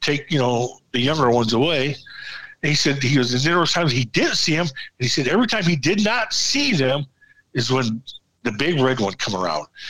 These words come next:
He said the big red one would come up to his cabin, 'cause he had a cabin out in the woods that he lived in, take his dog food, 'cause he'd have his dog food in a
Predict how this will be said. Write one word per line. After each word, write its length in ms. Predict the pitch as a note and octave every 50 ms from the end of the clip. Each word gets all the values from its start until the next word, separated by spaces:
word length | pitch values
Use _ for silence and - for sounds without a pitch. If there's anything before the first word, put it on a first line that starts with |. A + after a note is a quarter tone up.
| - - -
He 80 | A2 A2
said 180 | - - B2+
the 80 | A2 A2+
big 340 | G#2 - - E3 F3 D3+ - - _ -
red 160 | C3 C#3+ D3+ D3+
one 180 | D#3+ E3 D#3
would 140 | C3+ A#2 -
come 180 | - D#3 C#3+ D3+
up 180 | D3+ D3 - -
to 80 | A2+
his 380 | A2 A#2+ C#3 D3 C#3+ C#3+ - - -
cabin, 360 | - - C#3 C3+ C#3+ D3 D3+
'cause 120 | C#3 A#2+ A#2
he 100 | C3 C#3+
had 120 | C3 A2+
a 60 | G#2+ F#2+
cabin 380 | - - G3+ A3+ G3 C#3 C3
out 100 | B2 A#2
in 40 | G#2+
the 60 | G#2+
woods 140 | A2+ A2 G#2+
that 100 | A2 G#2
he 140 | C#3+ A#3 C4
lived 260 | D3 A2 G#2+ G2+ A2+
in, 160 | A#2 D3+ D#3 - - - - - - - - - - - - - _ -
take 240 | - E3 E3+ E3
his 100 | - D3+
dog 400 | C3 A#2 - B2 A#2 B2+ C#3+ C#3+
food, 260 | - - D3+ D#3+ E3 -
'cause 140 | B2+ A2+
he'd 240 | G#2+ C#3 D#3+ D3+ B2+ -
have 160 | A#2+ B2+ B2+ B2+
his 80 | A2+
dog 320 | A2+ - B2 C3+ D#3 D#3+ -
food 200 | - C#3 C3 C3
in 160 | C3 B2 A#2
a 200 | G#2+ F#2+ F2+